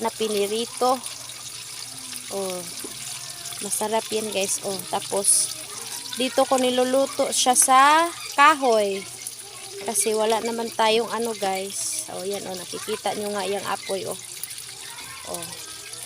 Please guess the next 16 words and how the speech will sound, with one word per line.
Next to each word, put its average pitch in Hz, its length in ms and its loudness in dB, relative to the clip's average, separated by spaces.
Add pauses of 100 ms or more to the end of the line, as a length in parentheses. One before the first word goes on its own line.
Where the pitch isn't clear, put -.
(540)
Yan. 208 560 0 (960)
Yan, 202 220 -6 (100)
guys. 220 960 0 (400)
Tingnan 262 320 0
natin 254 400 0
kung 240 160 0
makakaya 240 560 2
na 233 160 0
ba 226 80 0
natin 226 400 0
tong 240 160 -4
baliktarin. 220 800 0 (1400)
Kung 220 160 -6
makakaya 220 640 -4
na 233 120 -4
bang 233 200 -2